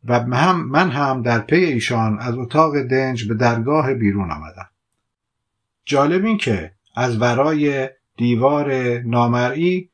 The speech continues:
توی خیابان را می‌دیدم که درگیری و زد و خورد رخ داده. بین همان مردمی که در ساختمان پست و تلگراف عروسی به راه انداخته بودند و ادامه مردهای شیک سیاه پوش جلوی در مجلس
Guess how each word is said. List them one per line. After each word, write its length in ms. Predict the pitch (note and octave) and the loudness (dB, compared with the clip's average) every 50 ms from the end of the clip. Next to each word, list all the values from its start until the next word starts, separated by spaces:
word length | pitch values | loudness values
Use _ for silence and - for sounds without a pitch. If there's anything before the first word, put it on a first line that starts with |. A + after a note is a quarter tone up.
| _ _ _ | _ _ _
توی 240 | - F#3+ G3+ G3+ F3+ | -2 0 2 2 2
خیابان 460 | - - D3 C#3+ C3+ B2+ C3+ C#3 C#3+ | 2 0 0 0 2 2 0 -2 -2
را 160 | C3+ C#3 C3+ C3 | 0 -2 -2 0
می‌دیدم 640 | C#3 D#3 D#3+ C#3+ B2+ A2+ G#2 A2+ G2+ F#2+ F#2+ - _ _ _ | 0 -2 -2 -2 -2 -2 0 0 -2 -2 -4 -8 _ _ _
که 120 | - B2+ B2 | -6 -4 -2
درگیری 680 | A#2+ C3 C3 C3 C3 B2 B2 C3 C3 C3 C3+ D#3+ F3 | 0 2 2 2 2 0 -2 -4 -4 -2 0 0 2
و 160 | E3+ D#3+ C#3+ | 2 2 0
زد 220 | B2+ C3 B2 A2+ A#2 | 0 -2 -2 0 -2
و 60 | A#2 | -2
خورد 300 | G#2+ - E3 E3+ D#3+ D3 | -2 0 0 0 0 2
رخ 240 | A#2+ G2+ F#2+ - - - | 0 -2 -2 -2 -6 -10
داده. 320 | E2 D#2+ D2+ E2+ F2 - _ _ _ _ _ _ _ _ _ _ _ _ _ | -12 -12 -12 -16 -18 -20 _ _ _ _ _ _ _ _ _ _ _ _ _
بین 220 | - E3 E3 D#3 D3+ | 0 2 2 2 0
همان 340 | B2 C#3 D3 D3 C#3+ C#3 | 0 0 0 0 0 0
مردمی 500 | C3 B2+ B2+ B2 A2+ A#2+ D3 D3 D3 B2+ | 0 0 0 0 0 0 0 0 0 0
که 120 | - C3+ B2 | -2 0 0
در 160 | B2 A#2+ A#2 | 2 0 0
ساختمان 760 | - - B2 A#2 A2 - - A#2 A#2+ C3 C3+ C3 C3 B2+ A#2+ | -2 -2 -4 -4 -4 -2 -2 -2 0 0 0 -2 -2 -4 -4
پست 340 | - - A#2+ A2+ - - A#2+ | -2 -2 -2 -2 0 -2 -4
و 100 | A2+ A2+ | -4 0
تلگراف 640 | - A#2 A2 A2+ A2 G2+ G#2+ C3 C3+ C3 - - - - | 0 2 2 2 0 0 2 2 2 2 0 -4 -6 -4
عروسی 420 | - A#2 A2+ A2+ G#2+ - - F#3 | -2 0 0 0 0 0 0 0
به 120 | F3 D#3+ D#3 | 2 2 2
راه 240 | C#3 C3 B2 G#2+ A#2+ | 0 0 0 0 0
انداخته 400 | A#2 G#2+ A2+ A2 G2+ - - G#2 | 0 0 0 -2 -2 -4 -4 -4
بودند 480 | G2+ G#2 G2 G2+ G2 F#2+ F#2 F#2 - _ _ _ _ _ _ _ _ _ _ - | -2 0 0 0 -2 -2 -4 -8 -12 _ _ _ _ _ _ _ _ _ _ -2
و 100 | D3 D3 D3+ | 0 0 2
ادامه 560 | D#3 D3 C#3 D#3 D3+ D3+ D#3 F3+ G#3 G3+ F3+ | 0 0 2 2 2 2 2 2 2 2 2
مردهای 580 | E3 D3+ C#3+ C3+ A#2 - C3+ C3+ C3+ C3 C3 A2+ | 0 0 -2 -2 -2 -2 0 0 0 0 0 -2
شیک 380 | - - D3+ C#3+ C#3+ - C3+ | -2 -4 -6 -6 -4 -2 -4
سیاه 480 | B2 - - A#2+ A#2+ A2+ A2 G#2 - - - | -2 -2 -2 0 0 0 0 -2 -4 -6 -6
پوش 260 | C#3+ C3+ A#2 - C3+ | -6 -4 -2 -2 -2
جلوی 540 | A#2+ A2+ A#2 A#2 A2+ A2+ A2 A2 A2 G#2+ G2+ | -2 0 0 0 2 2 2 2 0 0 0
در 200 | A2+ A2 G#2+ G#2+ | 0 0 2 2
مجلس 640 | G#2+ G#2+ G#2+ G#2+ G2+ A2+ C#3+ C#3 C3+ B2+ - | 2 2 2 0 0 0 0 -2 -2 -4 -8